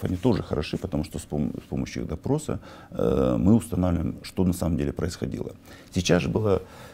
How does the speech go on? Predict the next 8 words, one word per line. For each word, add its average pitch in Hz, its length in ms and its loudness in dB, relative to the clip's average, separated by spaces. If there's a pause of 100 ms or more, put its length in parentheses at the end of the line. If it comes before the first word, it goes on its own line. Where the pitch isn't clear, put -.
предложено 120 680 8
<clears throat> - 80 -2 (280)
радикаль-, 104 560 8
не-, 110 180 10
несколько 95 280 2
такое 90 240 4
радикальное 90 420 2
изменение, 95 480 4